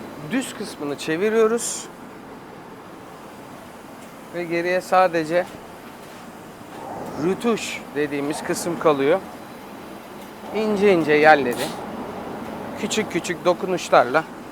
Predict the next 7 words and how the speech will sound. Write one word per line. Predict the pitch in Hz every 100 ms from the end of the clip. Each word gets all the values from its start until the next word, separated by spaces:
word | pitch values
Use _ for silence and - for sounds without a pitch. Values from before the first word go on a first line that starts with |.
| - - - - - - - -
geçiyoruz. | 165 - 175 123 - - - - - - - - - - 170
Ütüsünü | - 156 165 170
bitirdik. | 180 175 147 127 - - - - - - - - - - - -
Sadece | - 170 143 123 143 175 - - - - - - - - - - - - - - - - -
formuna | 165 160 165 165
dikkat | 156 - 120
ediyoruz. | 113 110 107 107 -